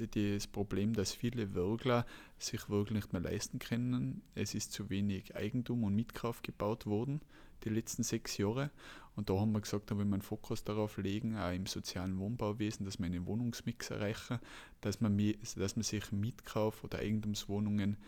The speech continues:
wieder leisten kann in Wörgl. Das ist natürlich möglich mit einer, mit einer Erhöhung der Baumassendichte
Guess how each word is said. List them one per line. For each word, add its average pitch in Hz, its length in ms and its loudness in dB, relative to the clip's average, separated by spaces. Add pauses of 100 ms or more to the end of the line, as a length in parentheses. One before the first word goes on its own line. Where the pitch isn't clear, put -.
(280)
wieder 107 180 4
leisten 95 400 0
kann 139 220 2
in 127 180 4
Wörgl. 127 260 4
Das 107 220 0
ist 113 140 -4
natürlich 107 380 -2
möglich 104 400 -4
mit 110 360 -4
einer, - 220 -2
mit - 500 -8
einer 80 120 -6
Erhöhung 104 300 0
der - 100 -2
Baumassendichte 120 880 2